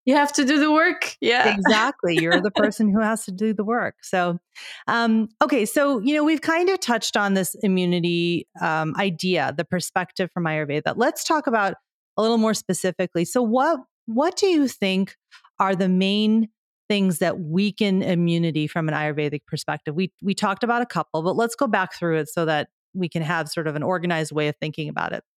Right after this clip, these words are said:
Speaker 1: I mean, the general, if you wanna put it all under one umbrella, really, when I think about it, is, is, is because we disconnect ourselves from nature, from
Speaker 2: Mm-hmm.
Speaker 1: our own nature and from nature around us. And just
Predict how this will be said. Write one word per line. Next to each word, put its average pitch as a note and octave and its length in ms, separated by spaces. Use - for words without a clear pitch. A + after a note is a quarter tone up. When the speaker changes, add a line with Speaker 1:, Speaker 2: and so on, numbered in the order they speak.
Speaker 1:
I C#4+ 100
mean, D4 300
the B3+ 120
general, A#3 680
if G3+ 200
you A#3+ 60
wanna A3+ 160
put A3+ 180
it A3+ 140
all G3+ 240
under G3 260
one F#3 220
umbrella, G#3 580
really, F#3+ 420
when F#3+ 200
I F#3+ 160
think G#3+ 160
about F#3 300
it, F3 180
is, G3+ 320
is, - 280
is A3 220
because A#3 420
we A3+ 220
disconnect A3+ 600
ourselves G3 480
from F#3 260
nature, F3 540
from F#3+ 120
Speaker 2:
Mm-hmm. F3 240
Speaker 1:
our F3+ 180
own A3 300
nature G3 540
and F3+ 240
from F#3 200
nature F#3+ 440
around F3+ 400
us. E3+ 320
And A#3+ 120
just D#4+ 220